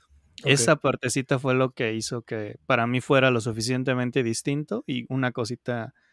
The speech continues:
Speaker 2: que yo espero jugar mucho en Mobile Markets, pero yo sí tengo bien claro cuándo lo sacaría. Creo que Mobile Markets me encanta de dos jugadores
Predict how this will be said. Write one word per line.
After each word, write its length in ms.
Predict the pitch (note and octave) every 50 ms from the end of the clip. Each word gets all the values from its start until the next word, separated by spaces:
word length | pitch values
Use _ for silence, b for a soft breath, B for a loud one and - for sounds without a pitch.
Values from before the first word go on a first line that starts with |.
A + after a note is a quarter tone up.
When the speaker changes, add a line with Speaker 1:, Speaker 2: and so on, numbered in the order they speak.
| _ _ _ _ _ _ _ _
Speaker 2:
que 160 | - A2+ A2
yo 320 | A2+ B2 A#2 A2+ A#2 A#2
espero 440 | A2 G2+ - - - A#2+ A#2+ A#2 A#2+
jugar 360 | B2 C3+ B2 A2+ A#2 A#2 A#2
mucho 260 | B2 B2 A#2+ - - B2
en 60 | B2
Mobile 160 | B2 B2+ C3
Markets, 400 | C3+ D3 D3+ D3+ - E3 D#3 -
pero 280 | - - C3 C3 C3+ C#3
yo 220 | C3 C3+ D#3+ E3
sí 100 | - G3+
tengo 260 | F#3 - F#3+ F#3 F#3 F3
bien 140 | F3 F3
claro 280 | E3 F3 F3 F3+ F3 D#3+
cuándo 220 | F3+ E3+ F3 F3+ E3+
lo 100 | C#3 B2
sacaría. 500 | - C3 A#2+ - A#2+ B2 D3 F#3+ C4 B B B B B B B B B
Creo 140 | - D3+ D3+
que 80 | - F3
Mobile 260 | D#3+ D#3+ D#3+ E3 D#3
Markets 380 | D3+ D3 D3+ - F3+ D#3 - -
me 60 | B2+
encanta 480 | B2 A#2 - C#3 C3+ C#3 C#3 - D3+ C3+
de 100 | B2 A#2
dos 200 | A#2 B2+ C3+ -
jugadores 680 | D3+ C3 A#2+ A2+ A2+ B2 D#3 F#3+ A#3+ B3+ - -